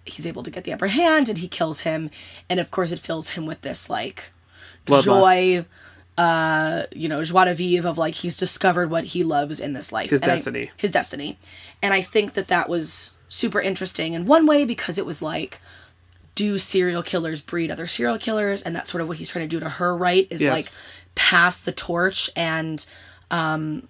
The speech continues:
Speaker 1: like, you learn from someone who's tried to kill you what that killing is like, and in the defense of yourself.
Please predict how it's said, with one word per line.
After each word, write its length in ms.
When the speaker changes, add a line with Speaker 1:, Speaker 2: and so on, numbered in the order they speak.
Speaker 1:
like, 300
you 280
learn 500
from 540
someone 340
who's 140
tried 220
to 60
kill 220
you 460
what 380
that 220
killing 320
is 180
like, 300
and 120
in 180
the 80
defense 460
of 80
yourself. 640